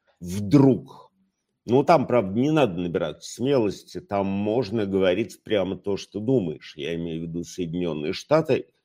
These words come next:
не потому, что люди храбрее или лучше, например, чем в России,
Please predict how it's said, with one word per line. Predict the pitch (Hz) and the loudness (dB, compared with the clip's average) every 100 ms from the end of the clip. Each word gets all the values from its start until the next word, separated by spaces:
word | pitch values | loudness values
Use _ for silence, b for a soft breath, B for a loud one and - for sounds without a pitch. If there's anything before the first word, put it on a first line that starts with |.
| _ - | _ 2
не | 131 175 | 8 8
потому, | 175 165 160 147 151 143 | 8 6 8 6 6 2
что | - - 127 | 2 4 6
люди | 120 123 117 104 - - _ _ | 8 6 6 4 2 -2 _ _
храбрее | - 107 107 101 92 117 127 139 127 101 78 - _ _ _ _ | -6 2 4 4 6 8 8 8 6 4 2 -4 _ _ _ _
или | - 135 143 | 8 10 10
лучше, | 135 139 139 135 - 123 | 10 8 6 2 0 2
например, | 117 117 107 104 104 98 | 0 0 0 2 0 -2
чем | - 104 92 | -4 -2 -2
в | 78 | -2
России, | 87 - - - - | -4 -4 -14 -18 -20